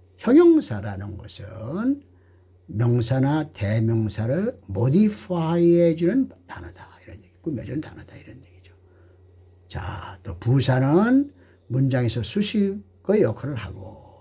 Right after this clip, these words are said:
이건 문장에서 부사라는 것은 문장의 구성 요소에는 없습니다. 이것은 형용사와는 달리 형용사는 보의 역할을 하지만 부사는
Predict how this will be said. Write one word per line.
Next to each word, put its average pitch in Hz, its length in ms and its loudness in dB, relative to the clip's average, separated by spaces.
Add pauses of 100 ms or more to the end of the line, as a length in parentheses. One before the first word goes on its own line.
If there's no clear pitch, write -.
(1500)
이건 123 300 -2 (580)
문장에서 143 960 4
부사라는 143 480 0
것은 135 240 2
문장의 160 540 4
구성 208 420 0
요소에는 165 680 2
없습니다. 104 500 -6 (160)
이것은 110 340 -14
형용사와는 123 560 2
달리 104 260 -6
형용사는 180 640 2 (540)
보의 160 380 4
역할을 120 260 -4
하지만 110 600 -6 (460)
부사는 160 680 2